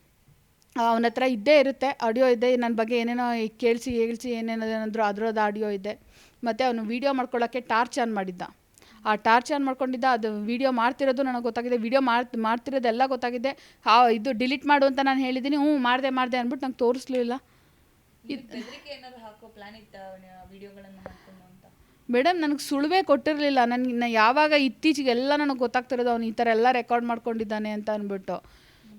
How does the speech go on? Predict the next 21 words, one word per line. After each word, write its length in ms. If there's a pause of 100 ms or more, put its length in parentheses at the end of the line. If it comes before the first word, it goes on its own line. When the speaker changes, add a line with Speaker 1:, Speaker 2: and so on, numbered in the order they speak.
Speaker 1:
ಸುಳುವೇ 300
ಕೊಟ್ಟಿಲ್ಲ. 460
But 260 (120)
ಅಪ್ಪಣ್ಣಂದು 640
ಈ 80
ಥರ 200
ಬಿ-, 540
ಎಲ್ರು 220
ಬೇರೆಯವ್ರಿಗೆಲ್ಲ 540
ತೋರಿಸಿದ್ದಾನೆ 500
ಅಂತ 120
ನನಗೆ 260
ಇನ್ಫಾರ್ಮೇಷನ್ 520
ಗೊತ್ತಿದ್ರಿಂದ 540 (480)
ಈ 220
ವಿಡಿಯೋನು 360
ಇಟ್ಕೊಂಡು 400
ಇವ್ನು 140
ಎಲ್ರಿಗೂ 340
ಸೆಂಡ್ 300
ಮಾಡ್ತಾನೆ, 640